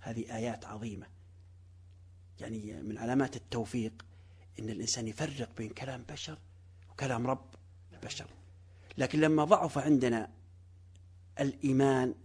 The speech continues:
وضعف يعني اليقين بالقرآن وأنه نور، أصبح الاهتمام بهذه القضايا قليل، ولا هذه آيات عظيمة،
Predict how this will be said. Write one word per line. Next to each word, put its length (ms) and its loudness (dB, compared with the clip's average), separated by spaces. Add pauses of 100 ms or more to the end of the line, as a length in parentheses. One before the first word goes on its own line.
(640)
وضعف 560 0
يعني 340 -2
اليقين 1040 2
بالقرآن 760 0
وأنه 460 0
نور، 300 2 (960)
أصبح 320 0
الاهتمام 520 4
بهذه 400 2
القضايا 500 -4
قليل، 480 -4 (300)
ولا 180 -2
هذه 180 0
آيات 240 -6
عظيمة، 400 0